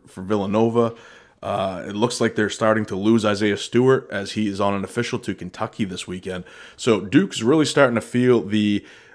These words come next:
the, uh, the Jeff Capel crunch as he starts to work Pitt into some of those circles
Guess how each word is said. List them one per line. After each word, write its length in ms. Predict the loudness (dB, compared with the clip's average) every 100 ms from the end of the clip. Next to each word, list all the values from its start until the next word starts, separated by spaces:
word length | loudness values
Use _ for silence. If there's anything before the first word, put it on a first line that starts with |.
| -12
the, 280 | -2 2 2
uh, 180 | 2 -2
the 100 | -2
Jeff 240 | -2 0
Capel 280 | 0 0 -2
crunch 500 | -4 -4 -4 -8 -12 _ _ _ _ _ _ _ _ _ -8
as 200 | -2 0
he 100 | 0
starts 280 | 0 0 0
to 80 | -2
work 340 | 2 2 0
Pitt 240 | 0 0 0
into 180 | -6
some 160 | -6 -4
of 80 | -2
those 160 | -4
circles 540 | -2 -4 -2 -4 -4